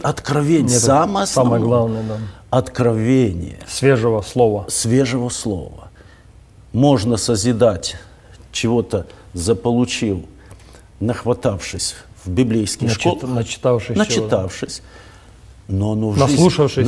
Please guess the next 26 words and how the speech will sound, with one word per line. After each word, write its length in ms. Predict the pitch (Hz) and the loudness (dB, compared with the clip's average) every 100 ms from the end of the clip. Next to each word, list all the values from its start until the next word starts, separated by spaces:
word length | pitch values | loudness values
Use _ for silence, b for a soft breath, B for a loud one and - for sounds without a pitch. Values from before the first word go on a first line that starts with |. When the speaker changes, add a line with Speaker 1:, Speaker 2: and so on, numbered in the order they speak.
| 135 | 4
Speaker 2:
сегодня. 360 | 151 147 120 | 6 6 6
Speaker 1:
наслушавшись 360 | 117 107 92 - | 2 0 -4 -6
совершенно, 360 | - 92 98 - B | -8 -8 -10 -12 B
скопировав, 760 | - - 190 190 143 131 123 127 - - - | -4 0 2 2 4 4 4 -2 -8 -20 -16
скопировав, 720 | - 190 - 107 90 87 82 - B - - - | -4 -4 -2 -2 -2 -8 -12 -16 B -20 -20 -16
скопировав 540 | - - 151 135 107 104 | -8 -4 0 0 0 0
и 80 | 107 | -2
так, 340 | - - - | -2 -4 -2
так, 240 | 135 131 - | -2 -2 -2
так. 200 | 113 104 - B B B - | -6 -6 -14 B B B -4
Но 140 | 113 | 0
если 240 | 127 - 107 | 0 -2 -2
там 240 | 117 110 | -2 0
нету 280 | 110 - 101 | -2 -4 -4
жизни, 440 | 123 143 98 82 - b b b - | -2 -2 -4 -12 -14 b b b -8
там 180 | 95 92 - - | -6 -6 -6 2
Speaker 2:
И 60 | |
оно 220 | 147 185 214 | 6 6 6
ощутимо 500 | - 208 - 247 170 | 4 2 2 2 4
Speaker 1:
оно 120 | 127 110 | 2 2
Speaker 2:
сразу. 60 | |
Speaker 1:
ощутимо. 380 | 95 131 - 87 | 0 -4 -4 -4
Speaker 2:
Оно 160 | 135 170 | 0 -2
очень 220 | 165 156 | -2 -4
сильно 280 | - 165 165 | -2 -2 -2
ощутимо. 380 | 123 165 - | -6 -10 -6